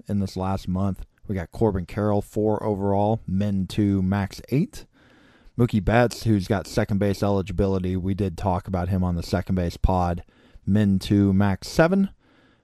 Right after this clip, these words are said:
Uh, Kyle Tucker with a six A D P. He went third.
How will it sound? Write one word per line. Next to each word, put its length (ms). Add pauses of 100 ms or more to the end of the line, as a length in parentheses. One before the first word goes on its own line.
(200)
Uh, 480 (120)
Kyle 260
Tucker 680
with 140
a 80
six 520
A 120
D 140
P. 340
He 220
went 340
third. 540